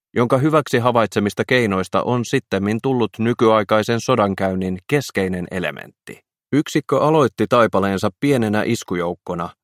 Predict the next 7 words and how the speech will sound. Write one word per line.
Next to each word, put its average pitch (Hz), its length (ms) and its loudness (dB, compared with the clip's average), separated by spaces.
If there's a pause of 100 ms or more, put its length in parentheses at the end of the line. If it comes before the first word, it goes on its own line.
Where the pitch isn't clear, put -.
(180)
mutta 107 240 0
siitä 117 300 0
kasvoi 113 560 0
toisen 127 380 0
maailmansodan 107 720 0
hienoin 95 640 -2
kommandoyksikkö, 92 1040 -2